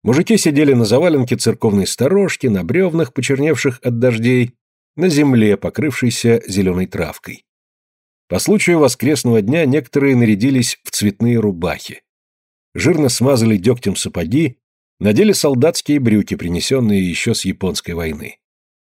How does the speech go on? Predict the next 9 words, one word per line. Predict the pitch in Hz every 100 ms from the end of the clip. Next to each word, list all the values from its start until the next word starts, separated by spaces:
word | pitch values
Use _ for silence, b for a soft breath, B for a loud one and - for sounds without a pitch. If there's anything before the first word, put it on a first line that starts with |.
| _ _ -
Пока | 92 185
сход | 190 - 180 -
не | 127
начался, | 104 - 90 - 175 160 -
неумолкаемо | 98 113 127 131 123 180 175 135
слышался | - 139 123 120 - 92
говор, | 78 135 185 151 -
шутки, | - 151 170 -
смех. | - - 127 180 120